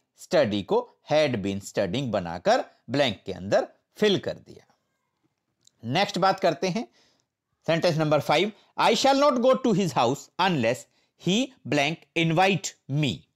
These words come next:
अब यहां पर देखिए, he चॉइसेस हैं, A इनवाइटेड, B इनवाइटिंग, C इनवाइट्स, D none। तो आपका जो करेक्ट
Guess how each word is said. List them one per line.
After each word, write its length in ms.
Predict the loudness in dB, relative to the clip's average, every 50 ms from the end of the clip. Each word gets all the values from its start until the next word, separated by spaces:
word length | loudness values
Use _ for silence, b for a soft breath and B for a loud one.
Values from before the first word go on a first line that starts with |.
| _ _ _ b b b b b b b _
अब 180 | 2 2 2 4
यहां 240 | 2 2 2 2 0
पर 140 | 2 0 0
देखिए, 580 | 2 0 -2 -2 -6 -10 -10 -10 -10 -10 -14 b b b b b b b b b b b _
he 300 | -2 0 2 2 0 -2 -4 -10 _ _ _ _ _ _ _ _ _ _ _ _ _ _ _ _ _ _ _ _ _ _ _ 0
चॉइसेस 440 | 2 2 2 2 2 0 0 0 -2
हैं, 180 | -2 -4 -6 -10 _ _ _ _
A 100 | 2 2 2 2 0 0
इनवाइटेड, 520 | 0 0 2 2 2 0 0 -2 -4 -4 -6 -10 _ -2
B 160 | 0 0 0 0 -2 -2
इनवाइटिंग, 560 | -2 0 2 2 0 0 -2 -4 -6 -6 -8 -14 _ _ _ _ _ _ _ _
C 220 | -2 0 0 0 0 -2 0
इनवाइट्स, 460 | 0 0 2 2 2 2 0 -2 -6 -14 _ -4
D 280 | 0 0 2 2 0 -2 -6 _ _ _ -2
none। 320 | 0 0 0 0 -2 -6 b b b b _
तो 100 | 0 0
आपका 480 | 2 2 2 2 2 2 0 -2 0
जो 140 | 0 2 0 -2 -4 _ _
करेक्ट 340 | 0 0 0 -2 _ _